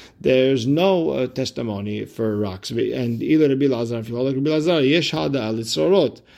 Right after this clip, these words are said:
There is testimony for the rocks. So meaning, why is Rabbi even asking that question? Based on what we're understanding over here, you have an answer. According to Rabbanan, no. According to Rabbi Lazar, yes. So Amalach Rabba, Rabba will tell you, Ki mi baya li ledidi. The question I had over there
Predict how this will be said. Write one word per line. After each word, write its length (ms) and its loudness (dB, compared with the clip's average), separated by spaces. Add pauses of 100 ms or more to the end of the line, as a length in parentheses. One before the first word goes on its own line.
(300)
There 260 2
is 240 4
testimony 540 -2
for 100 -8
the 100 -2
rocks. 280 -6
So 160 -4
meaning, 300 -2
why 480 -2
is 120 2
Rabbi 220 4
even 160 2
asking 240 -2
that 100 -2
question? 720 -2
Based 260 0
on 100 -2
what 140 0
we're 60 0
understanding 400 0
over 140 -2
here, 260 0 (120)
you 200 -4
have 120 -2
an 80 0
answer. 500 0
According 220 -8
to 140 -4
Rabbanan, 600 -2 (280)
no. 320 0
According 340 -2
to 60 2
Rabbi 140 2
Lazar, 340 -2
yes. 460 0 (800)
So 200 -14
Amalach 360 -2
Rabba, 260 0
Rabba 280 -2
will 100 -4
tell 340 -2
you, 400 0
Ki 180 -6
mi 160 -4
baya 400 -4
li 200 0
ledidi. 600 0
The 80 -4
question 400 -6
I 260 -2
had 360 -4
over 240 -2
there 480 0